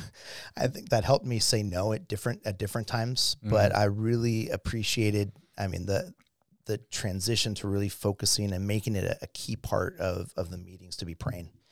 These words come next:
Speaker 2: Mm-hmm.
Speaker 1: and to really make that part. Obviously, we talk about the business of the church and you talk about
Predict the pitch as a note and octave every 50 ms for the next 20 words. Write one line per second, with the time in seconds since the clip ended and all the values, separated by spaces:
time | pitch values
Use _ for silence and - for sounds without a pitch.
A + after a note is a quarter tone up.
0 | - G#2+ G#2 F#2+ F#2 F2+ F2+ G2+ G2+ F#2+ - G#2 G2 F#2 F#2 F2+ F2+ F#2 F#2 F#2
1 | C#3 - - E2+ D#2+ E2 - - _ _ _ _ - E2 D#2 - D#2+ F2+ F#2+ F#2+
2 | G2 F#2+ - - F#2+ F2 F#2 - - G2 E2+ E2+ - G#2+ F2+ F2+ E2+ E2+ - F2+
3 | D#2+ E2 E2 E2 - F#2+ F2 - F#2 D#2+ D2+ D#2+ E2 - - E2+ F2 - - -
4 | F#2+ F#2 F2+ - - F#2 F2 F#2 - G#2 F2+ F2+ E2+ E2+ E2+